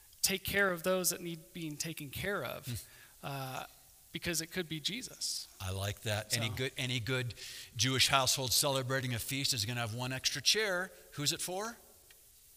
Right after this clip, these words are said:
Speaker 2: It's for Elijah. It's the same piece we do with Jesus, saying, "Obviously, there's nothing in that chair." We keep it open for this theological, faithful reason, for the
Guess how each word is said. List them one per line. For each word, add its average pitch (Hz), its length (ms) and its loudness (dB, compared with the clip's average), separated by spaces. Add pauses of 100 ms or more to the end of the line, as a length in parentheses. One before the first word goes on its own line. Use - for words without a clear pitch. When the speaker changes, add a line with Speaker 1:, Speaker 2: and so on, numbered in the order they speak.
(480)
Speaker 2:
It's 113 160 0
for 147 160 0
Elijah. 143 640 2 (640)
It's 117 100 0
the 139 80 0
same 160 260 6
piece - 280 4
we 160 100 -2
do 156 100 -2
with 156 120 -4
Jesus, 143 420 2
saying, 135 320 2 (260)
"Obviously, 120 300 2
there's 110 140 0
nothing 127 480 -6
in 143 180 -2
that 120 180 -2
chair." 120 400 0 (200)
We 120 100 -6
keep 139 220 -4
it 143 100 -6
open 110 320 -6
for 113 180 -6
this 104 240 0
theological, 117 680 -2
faithful 110 420 -4
reason, 98 320 -4
for 98 140 -8
the 95 120 -8